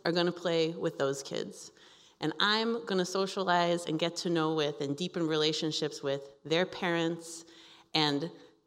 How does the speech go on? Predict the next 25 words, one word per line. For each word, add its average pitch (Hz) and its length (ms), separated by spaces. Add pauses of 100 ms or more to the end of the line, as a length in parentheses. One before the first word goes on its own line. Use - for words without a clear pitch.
(200)
the 160 80
parents 185 640 (100)
of 156 120
the - 60
people 190 340
my 160 440
age. 151 680 (360)
This 208 260
next 185 440
generation 185 840 (300)
is 214 200
happening. 208 580
It's 165 240
actually 226 480
happening 220 580
in 165 240
my 156 280 (140)
actual 180 520
life. 208 540
It's - 180
like 165 200 (360)
puzzle 320 300
pieces 165 440
coming 214 300
together. 214 580